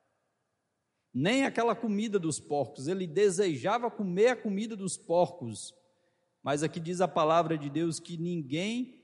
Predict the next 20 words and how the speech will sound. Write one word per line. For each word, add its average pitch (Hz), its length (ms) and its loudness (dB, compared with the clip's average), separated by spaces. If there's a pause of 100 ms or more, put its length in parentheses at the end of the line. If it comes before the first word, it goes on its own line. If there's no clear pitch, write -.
lhe 151 280 -6
dava 165 640 0 (260)
nada. 113 680 -6 (1300)
E 117 60 -6
tem 151 180 0
um 147 40 4
irmão 143 280 2
que 147 80 -10
fala 147 180 0
assim, 131 260 -4
"Graças 165 540 -2
a 180 80 0
Deus, 147 280 -4
porque - 380 -10
ninguém 143 440 -2
dava 175 280 -2
nada 156 260 0
para 147 180 -4
este 135 200 -8
homem." 101 340 -6